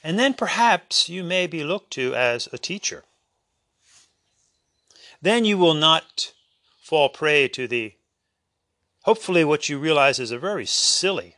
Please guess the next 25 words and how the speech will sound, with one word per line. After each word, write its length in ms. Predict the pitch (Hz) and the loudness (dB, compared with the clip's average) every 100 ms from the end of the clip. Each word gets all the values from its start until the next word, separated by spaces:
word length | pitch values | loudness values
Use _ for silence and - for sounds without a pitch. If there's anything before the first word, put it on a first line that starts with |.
| _ 95 | _ -12
absurd, 540 | - - 185 202 104 | -4 -2 -2 -4 -2
illogical 600 | 135 113 143 160 - 98 | -2 2 2 0 -6 -14
cliche 560 | - 113 - 127 120 95 | -10 -8 -6 -4 -4 -4
of 160 | 101 | -8
spiritual 640 | - - 143 123 - 113 - _ - _ | -10 -8 -6 -6 -6 -10 -12 _ -20 _
but 120 | 113 | -10
not 220 | 104 113 101 | -4 -4 -4
religious. 680 | 104 110 - - - - - _ _ _ _ _ _ _ _ _ _ _ _ _ _ _ - - - | -6 -6 -6 -10 -12 -12 -16 _ _ _ _ _ _ _ _ _ _ _ _ _ _ _ -20 -20 -6
But 400 | - 196 165 - _ | 4 4 4 -2 _
be 360 | 113 180 135 101 | -6 -4 -4 -6
religious 440 | 104 110 131 131 - | -14 -6 -6 -4 -8
spiritual. 680 | - - 123 117 - 85 _ _ _ _ _ _ _ _ _ _ _ | -8 -6 -6 -6 -8 -12 _ _ _ _ _ _ _ _ _ _ _
Good 140 | - 214 | -4 2
luck. 300 | 226 - - _ _ _ _ _ _ _ _ - | 2 2 -14 _ _ _ _ _ _ _ _ -6
Remember, 340 | 165 170 139 | -2 2 4
we're 60 | 123 | 4
all 220 | 135 147 | 4 2
in 140 | 139 | -2
this 160 | 135 123 | -2 -6
together. 460 | 120 120 123 95 - _ _ _ _ _ _ _ _ _ _ _ _ _ _ _ _ _ _ _ _ _ _ _ - | -4 -4 -4 -6 -16 _ _ _ _ _ _ _ _ _ _ _ _ _ _ _ _ _ _ _ _ _ _ _ -8
Have 240 | 175 202 | -2 -2
a 80 | 196 | -2
profound 560 | 151 - 180 196 190 | -6 -2 0 2 2
religious 380 | 151 147 160 139 | 2 0 -2 -4
day 340 | - 151 113 | -2 -2 -2